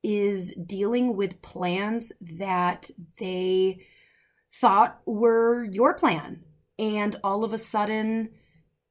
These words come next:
it's not. It's not their future, and who are really struggling with that, help them see the path forward, help them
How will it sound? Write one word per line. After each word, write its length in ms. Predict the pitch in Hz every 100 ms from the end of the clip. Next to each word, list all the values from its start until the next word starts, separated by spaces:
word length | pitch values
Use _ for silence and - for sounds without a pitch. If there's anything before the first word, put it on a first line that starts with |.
| _
it's 400 | - 190 202 -
not. 380 | 196 208 - -
It's 200 | 180 175
not 400 | 196 196 196 190
their 380 | 196 190 190 185
future, 680 | - 214 - - 175 165 -
and 360 | 180 180 175 170
who 180 | 156 202
are 140 | 185
really 220 | 190 190
struggling 760 | 185 - 202 185 185 175 175 165
with 260 | 175 175 180
that, 420 | 175 180 - - _ _
help 360 | - 190 190
them 280 | 190 185 180
see 360 | 180 - 196 185
the 100 | 180
path 360 | - 180 175
forward, 500 | - 160 170 175 190
help 360 | 180 175 175 -
them 420 | 175 175 165 160